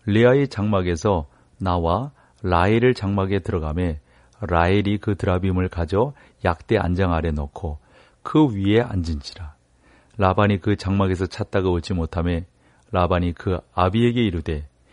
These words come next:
마침 경수가 나무로 일어나서 영접할 수 없사오니 내 주는 노하지 마소서 하니, 하니라.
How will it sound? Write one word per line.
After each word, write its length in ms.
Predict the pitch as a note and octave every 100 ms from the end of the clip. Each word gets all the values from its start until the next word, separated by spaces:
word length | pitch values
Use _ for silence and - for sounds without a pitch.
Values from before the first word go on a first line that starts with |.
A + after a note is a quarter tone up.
| _ _
마침 600 | G2+ F2+ - D#3 C3+ E2+ -
경수가 760 | G2 G#2 A#2+ - A#2 A#2 F2+
나무로 560 | E2 D#2+ F2+ F2+ G#2 A2+
일어나서 580 | D#3 A2+ A#2 G#2 F#2+ A#2+ - - - _ -
영접할 600 | G#2 G#2+ A#2 C3+ - C#3
수 720 | B2+ - - - - F3+ F#3 - _
없사오니 720 | - D3+ - G2 E2 F#2 F#2 E2 _ - - - -
내 260 | F#2+ F2+
주는 420 | E2+ - F#2 E2+ D#2+
노하지 420 | E2+ F2+ F#2 F#2+
마소서 640 | G2 F#2+ G2+ G2+ F2 D2 - _ -
하니, 480 | - F2+ E2+ G#2 D3+ _ _ _ _ _ _
하니라. 480 | - B2 F#2+ D2+